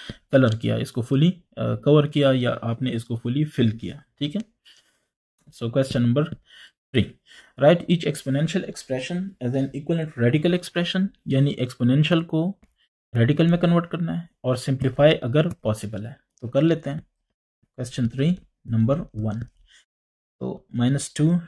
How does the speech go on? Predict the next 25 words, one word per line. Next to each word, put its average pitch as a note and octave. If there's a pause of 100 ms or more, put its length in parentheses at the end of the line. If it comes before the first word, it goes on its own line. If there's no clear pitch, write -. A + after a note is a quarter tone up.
(380)
पावर B2+ (460)
four C#3 (220)
by A2 (420)
five, - (480)
इसको C#3
सबसे D#3
पहले C#3 (640)
रेडिकल E3
में D#3+
करना C#3+
है, C3+ (240)
तो A2
माइनस B2+
टू C3 (540)
पावर A2+
फ़ोर A2 (200)
ये A#2+
अंदर C#3
रह F3
जाएगा, E3 (840)
ठीक D3
है, F3+ (140)
माइनस B2+
टू D3+
पावर, C3+